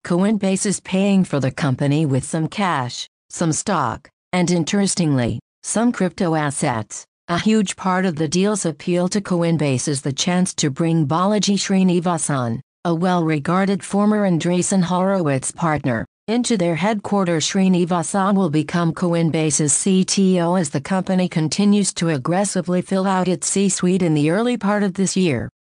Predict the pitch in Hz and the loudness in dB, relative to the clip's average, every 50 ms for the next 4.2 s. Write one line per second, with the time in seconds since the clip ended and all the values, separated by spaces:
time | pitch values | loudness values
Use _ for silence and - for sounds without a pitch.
0 | _ _ - 180 151 175 175 175 165 175 190 190 180 - - 180 165 180 190 214 | _ _ -4 -4 -2 0 -2 0 0 2 0 0 0 0 -2 0 0 0 0 0
1 | 226 214 208 202 190 185 180 180 - - - 151 139 143 143 135 160 165 160 139 | 2 2 2 2 2 0 0 -2 -4 -4 -4 -2 -2 -2 -2 -2 -2 -2 -2 0
2 | - 139 139 - - 185 185 190 208 214 190 - - - 208 208 - - - - | -2 -4 -6 -4 -2 0 0 0 0 0 -2 -2 -2 0 0 0 0 -2 -2 -2
3 | 165 147 135 131 113 101 101 - _ _ _ - 190 175 - - - 175 175 190 | -2 0 0 0 0 -2 -4 -8 _ _ _ -4 -4 -4 -4 -4 -2 -2 -2 0
4 | 180 180 185 | -2 -2 -4